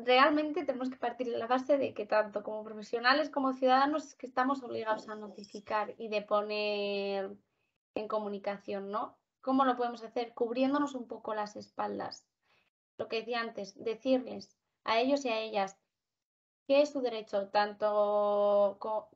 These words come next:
compartir como no compartir, pero que en caso de que estén en riesgo lo vamos a tener que hacer. Y es algo que también hay que trabajar con ellos y con ellas, hacerles ver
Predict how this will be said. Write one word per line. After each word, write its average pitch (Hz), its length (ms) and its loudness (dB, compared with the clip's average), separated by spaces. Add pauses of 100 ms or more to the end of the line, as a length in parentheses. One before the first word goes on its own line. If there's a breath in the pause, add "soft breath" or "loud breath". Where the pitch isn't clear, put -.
(260)
compartir 240 560 -2
como 240 280 -2
no 254 160 -2
compartir, 208 760 -6
pero 214 240 -2
que 220 120 -10
en 214 120 -10
caso 269 300 0
de 262 120 -2
que 254 80 -6
estén 226 280 -10
en 214 140 -8
riesgo 302 420 -4
lo 233 140 -2
vamos 254 300 2
a 240 60 -16
tener 214 300 -8
que - 80 -4
hacer. 208 300 -4
Y 247 120 -2
es 277 100 2
algo 269 180 2
que 262 100 -4
también 240 240 -8
hay 233 60 -10
que 254 100 -10
trabajar 226 420 -6
con 220 160 -8
ellos 220 220 -10
y - 60 -18
con 208 200 -6
ellas, 202 280 -6
hacerles 262 640 0
ver 285 300 2